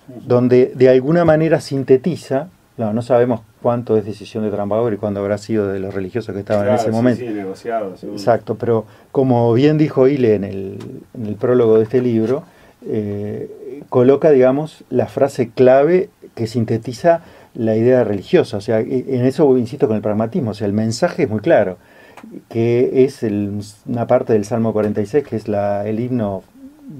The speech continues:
Speaker 2: por excelencia, el pedacito ese de, del luteranismo, que es "Castillo fuerte es nuestro Dios", ¿verdad?
Speaker 1: Ujú.
Speaker 2: O sea que, eh, de alguna manera, eh,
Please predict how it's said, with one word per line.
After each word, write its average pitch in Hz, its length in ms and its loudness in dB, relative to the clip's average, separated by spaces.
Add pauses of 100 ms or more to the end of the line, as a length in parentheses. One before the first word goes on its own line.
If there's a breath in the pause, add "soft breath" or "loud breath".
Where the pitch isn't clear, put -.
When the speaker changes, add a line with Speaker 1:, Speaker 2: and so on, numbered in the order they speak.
(160)
Speaker 2:
por 110 140 -6
excelencia, 113 600 -4
el 98 100 -12
pedacito 113 440 -6
ese 117 220 -4
de, 104 140 -8 (360 loud breath)
del 101 240 -6
luteranismo, 123 520 0
que 120 80 -2
es 117 60 -6
"Castillo 123 400 -4
fuerte 123 380 -2
es 113 40 -4
nuestro 104 300 -6
Dios", 107 320 -4 (340)
¿verdad? 104 260 -8
Speaker 1:
Ujú. 98 80 -16 (280 loud breath)
Speaker 2:
O 107 60 -10
sea 113 240 0
que, 110 200 -4 (420 loud breath)
eh, 117 260 0
de 120 120 4
alguna 139 400 4
manera, 143 520 2 (260)
eh, 104 1040 0